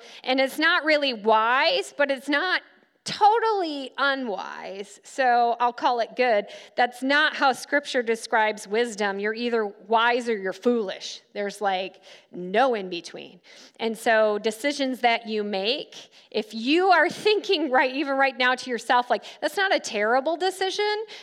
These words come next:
but it's not a good one," it's probably a foolish decision. That was a really hard lesson that I had to learn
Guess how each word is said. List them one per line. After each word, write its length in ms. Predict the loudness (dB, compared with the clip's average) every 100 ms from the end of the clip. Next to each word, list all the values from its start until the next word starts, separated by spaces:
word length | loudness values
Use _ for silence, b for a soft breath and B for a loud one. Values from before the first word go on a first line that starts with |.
| B
but 120 | -2
it's 160 | -2 0
not 240 | 0 2
a 40 | 2
good 160 | 0
one," 160 | 0 -2
it's 200 | -2 -6
probably 600 | -8 0 0 0 -2 -2 -4
a 60 |
foolish 440 | -2 -4 -4 -8 -10
decision. 460 | -12 -10 -12 -6 0
That 140 | 0
was 140 | 0
a 40 | -4
really 400 | -2 -2 -2 0
hard 280 | 2 2 2
lesson 380 | -2 -2 -4
that 100 | -2
I 120 | -2 -2
had 180 | -4
to 100 | -4
learn 400 | -4 -4 -4 -6